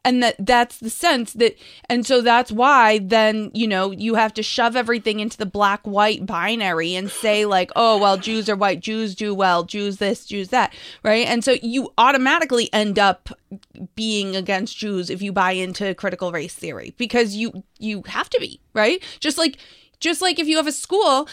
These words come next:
that's going to start assigning numbers of kids per race, based on the levels in the population, you're gonna have to discriminate against Asian kids.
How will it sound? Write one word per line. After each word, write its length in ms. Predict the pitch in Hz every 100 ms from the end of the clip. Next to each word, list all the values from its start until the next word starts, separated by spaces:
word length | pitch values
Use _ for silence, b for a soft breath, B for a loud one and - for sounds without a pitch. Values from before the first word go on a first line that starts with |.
| B -
that's 240 | 262 -
going 240 | 302 294
to 80 | 294
start 300 | 294 294 277
assigning 640 | 262 - 285 302 311 294 247 - 202 _ _
numbers 480 | 226 269 269 302 269
of 140 | 262
kids 300 | 311 294 -
per 260 | - 277 247
race, 560 | 262 311 247 - - b b -
based 320 | 269 254 285
on 220 | 277 262
the 100 | 247
levels 340 | 254 262 262 247
in 60 |
the 80 | 240
population, 680 | 247 254 247 262 320 277 254
you're 100 | 240
gonna 140 | 262
have 340 | - 330 320 -
to 100 | 247
discriminate 540 | 269 - 277 269 254
against 300 | 240 240 226
Asian 300 | 302 277 214
kids. 400 | - - _